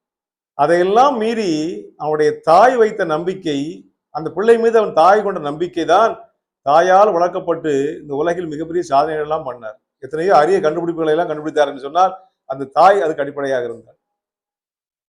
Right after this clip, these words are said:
மார்க்கோனி என்ற விஞ்ஞானி அப்படிதான் ரேடியோவை கண்டுபிடித்தவர். அவர் வீட்டுல எதையாவது வைத்து ஒயரை மாட்டி அது பண்ணி பண்ணிட்டு இருப்பாரா. அவ அப்பா வந்து காலால எட்டி உதைப்பாரா அதை,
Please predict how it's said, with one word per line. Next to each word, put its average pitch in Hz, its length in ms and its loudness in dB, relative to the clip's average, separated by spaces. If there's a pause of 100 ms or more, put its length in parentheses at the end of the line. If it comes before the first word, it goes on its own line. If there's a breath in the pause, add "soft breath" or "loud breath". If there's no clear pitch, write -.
(220)
மார்க்கோனி 247 520 4
என்ற 220 220 0
விஞ்ஞானி 202 380 -2
அப்படிதான் 175 500 -6 (280)
ரேடியோவை 190 380 2
கண்டுபிடித்தவர். 139 540 -4 (840)
அவர் 185 200 2
வீட்டுல 240 240 0
எதையாவது 233 360 8
வைத்து 226 320 4
ஒயரை 220 180 4
மாட்டி 214 260 0
அது 202 120 4
பண்ணி 202 160 -8
பண்ணிட்டு 190 240 -8
இருப்பாரா. 165 460 -2
அவ 160 140 0
அப்பா 240 320 4
வந்து 226 240 2
காலால 208 400 4
எட்டி 202 260 -2
உதைப்பாரா 180 420 0
அதை, 127 160 -6